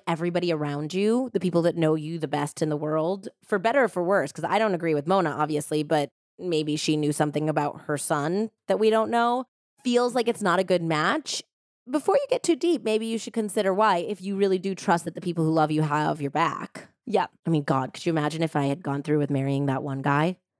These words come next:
Speaker 2: A few of the ones that
Speaker 1: <laughs> You would have never let me.
Speaker 2: It would have been the type of thing where it would have been like, "Does anyone object?" And I would have been like, "I object."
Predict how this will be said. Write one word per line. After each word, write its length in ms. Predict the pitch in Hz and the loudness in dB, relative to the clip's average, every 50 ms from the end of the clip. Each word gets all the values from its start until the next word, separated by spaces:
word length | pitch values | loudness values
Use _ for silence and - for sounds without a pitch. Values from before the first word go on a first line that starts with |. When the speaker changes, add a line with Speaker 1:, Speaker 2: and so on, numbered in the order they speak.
| _ _ | _ _
Speaker 2:
A 160 | - 196 185 | -8 -6 -6
few 320 | - - - 277 285 226 170 | -8 -10 -6 -4 -2 -2 -2
of 200 | 151 160 - - | -4 -6 -12 -14
the 100 | 165 151 | -12 -12
ones 360 | 151 - - 180 180 - - | -10 -10 -12 -12 -14 -14 -14
that 280 | - - - - - _ _ _ _ _ - | -10 -10 -10 -10 -12 _ _ _ _ _ -8
Speaker 1:
<laughs> 100 | - - - - - - - 453 453 - - - 415 427 - - - 392 - - - 320 269 | -8 -6 -2 -4 -4 0 0 0 0 0 0 0 -2 -2 0 0 0 0 0 -2 -4 -8 -10
You 160 | 269 262 294 | -8 -8 -6
would 100 | 349 427 554 539 | -2 -2 0 2
have 40 | 359 311 | 2 2
never 260 | 302 294 294 294 302 | 2 2 2 2 2
let 260 | 294 302 339 - - | 2 2 0 0 0
me. 380 | 294 240 202 165 175 208 294 - _ - | 0 -2 -2 -2 -4 -6 -8 -10 _ -2
Speaker 2:
It 80 | 202 | 0
would 140 | 196 202 214 | 0 0 0
have 60 | 202 196 | 0 0
been 180 | 202 190 196 - - | 0 -2 -2 -6 -4
the 160 | 196 202 202 | -4 -4 -2
type 220 | 196 196 185 180 | 0 -2 -2 -2
of 100 | 190 180 | -2 -4
thing 140 | - 180 180 | -6 -4 -4
where 180 | 180 170 165 175 | -4 -6 -6 -6
it 80 | - | -6
would 100 | - 185 | -6 -8
have 80 | 190 185 | -8 -8
been 140 | - 185 190 | -10 -10 -10
like, 160 | 190 185 - | -10 -6 -4
"Does 140 | 214 208 - - | -4 -2 0 2
anyone 300 | 247 247 254 254 254 247 | 2 2 2 2 2 0
object?" 460 | 233 196 - 214 214 196 175 - 185 | 0 0 2 2 2 2 2 -2 -6
And 80 | 196 | -6
I 20 | 196 | -4
would 100 | 202 196 | -4 -4
have 60 | 180 | -2
been 100 | 196 185 | -2 -2
like, 140 | 190 175 - - | -2 -4 2 4
"I 160 | 269 294 339 349 | 6 6 6 4
object." 640 | 277 233 - 247 285 277 208 - _ - - - | 4 2 2 4 4 4 2 0 _ -14 -18 -18